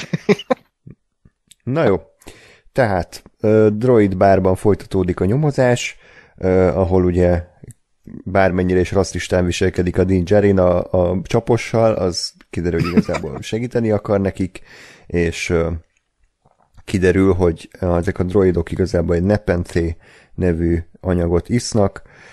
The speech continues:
és egy furcsa szállítmány érkezett ebből az anyagból, és ugye azt, annak kell utána járni, hogy akkor az pontosan mit, mit jelent, és lehet, hogy ettől őrültek meg ezek a, ezek a droidok.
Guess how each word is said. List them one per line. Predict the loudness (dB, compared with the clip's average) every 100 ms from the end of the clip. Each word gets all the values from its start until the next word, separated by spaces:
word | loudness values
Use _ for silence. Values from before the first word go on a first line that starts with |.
| -20 -20 -20 -20 -20 -20 -20 -20 -20 -14
és | 0 2 2
egy | 0 0
furcsa | 0 0 0
szállítmány | -2 0 0 0 -2 0 2
érkezett | 0 0 -4 -4 -2
ebből | -2 0 0
az | 2
anyagból, | 2 2 2 2 2
és | 0 -4
ugye | -4 -2 -2
azt, | -4 -4
annak | -2 0 0
kell | 0
utána | -2 0 -2 0
járni, | -2 -2 -4
hogy | -2 -4
akkor | -4 -6 -8
az | -6
pontosan | -4 -4 -4 -4 -2
mit, | -2 -4 -12 -20 -18 -8
mit | -4 -2 0
jelent, | 0 2 -2 -4 -12 -10 -6
és | -6 -2
lehet, | 0 0 0
hogy | 0
ettől | 0 -2 0 0 0 -4 -4
őrültek | -2 0 0 -2 -6
meg | -6 -8
ezek | -8 -8
a, | -6 -8 -12 -20 _ _ _
ezek | -10 -10 -10
a |
droidok. | -10 -8 -10 -10 -14 -18